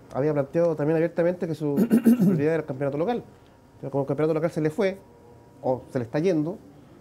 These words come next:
ahora vuelve, vuelve a tener a, a, a, a esperanzarse en, el, en la Copa Libertadores. Yo no sé. O sea, si, si, si llega a obtener un buen resultado hoy, queda prácticamente, eh,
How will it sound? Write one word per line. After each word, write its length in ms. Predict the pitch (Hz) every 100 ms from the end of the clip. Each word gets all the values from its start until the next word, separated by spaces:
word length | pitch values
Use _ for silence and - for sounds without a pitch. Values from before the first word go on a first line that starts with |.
| -
ahora 340 | - 160 175 170 170 127
vuelve, 400 | 135 180 196 190 165
vuelve 240 | 180 196
a 40 |
tener 400 | 190 196 196 190
a, 260 | 139 147 147
a, 340 | - 139 135
a, 360 | 131 117 - -
a 60 | -
esperanzarse 640 | - 143 139 135 196 - 190
en, 60 |
el, 240 | 175 165 156 - - - - -
en 60 |
la 80 | 185
Copa 160 | 160 165
Libertadores. 480 | 160 160 214 139 -
Yo 120 | 135 - - -
no 80 | 120
sé. 140 | 113 92 - - -
O 40 | 135
sea, 100 | 143
si, 160 | 139 - 131 107
si, 140 | -
si 160 | 170 135
llega 160 | 151 185
a 40 | 175
obtener 320 | 135 - 160
un 80 | 160
buen 100 | 156
resultado 360 | 165 143 165 160
hoy, 200 | 180 214 - - - - - - - - - -
queda 160 | 143
prácticamente, 760 | 143 147 143 143 143 139 127 120
eh, 220 | 117 120